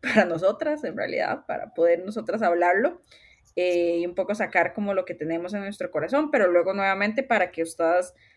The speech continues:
si quieren compartir este o cualquier otro material que están generando un montón de, de chicas que también están conversando alrededor de esto, eh, si quieren confrontar o, o incomodar a personas que ustedes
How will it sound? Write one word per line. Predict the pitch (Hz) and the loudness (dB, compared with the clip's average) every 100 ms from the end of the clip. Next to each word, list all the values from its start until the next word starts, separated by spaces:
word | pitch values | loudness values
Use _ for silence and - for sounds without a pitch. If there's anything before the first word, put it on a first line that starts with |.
| _ | _
si | - 170 | -16 -2
quieren | 208 220 | 0 2
compartir | 240 208 208 - | 2 2 0 2
este | - 285 294 349 - | 6 6 4 -2 -2
o | - | -2
cualquier | 170 180 190 | -2 0 0
otro | 240 | 0
material | 240 233 185 214 | -2 0 0 0
que | |
están | 220 175 | -2 -6
generando | 208 180 175 185 180 - | -4 -2 -2 -4 -6 -4
un | 240 | -2
montón | 254 220 208 208 | 0 -2 -2 0
de, | 208 196 160 - - | 0 0 -2 -4 -8
de | 156 165 | -8 -8
chicas | - - 214 | -8 -6 -6
que | 214 | -8
también | 151 165 190 | -8 -8 -8
están | 214 202 | -10 -10
conversando | 208 202 160 185 180 190 | -8 -6 -6 -6 -6 -4
alrededor | 180 120 151 | -2 -2 0
de | 170 202 | 0 0
esto, | 262 - 285 294 _ _ _ _ _ | -2 -4 -6 -6 _ _ _ _ _
eh, | 190 185 185 | 0 2 0
si | 202 | -2
quieren | 196 196 202 | 0 0 2
confrontar | 220 208 190 175 190 190 196 - | 0 0 -4 0 2 4 4 4
o, | 175 165 - | 6 6 6
o | 165 165 | 4 4
incomodar | - 277 220 202 185 190 208 220 - | 2 -2 2 4 4 4 4 2 -2
a | 170 165 165 | -4 -2 -2
personas | 165 170 175 202 | -4 -4 -6 -8
que | - | -10
ustedes | - 175 170 175 | -6 0 0 0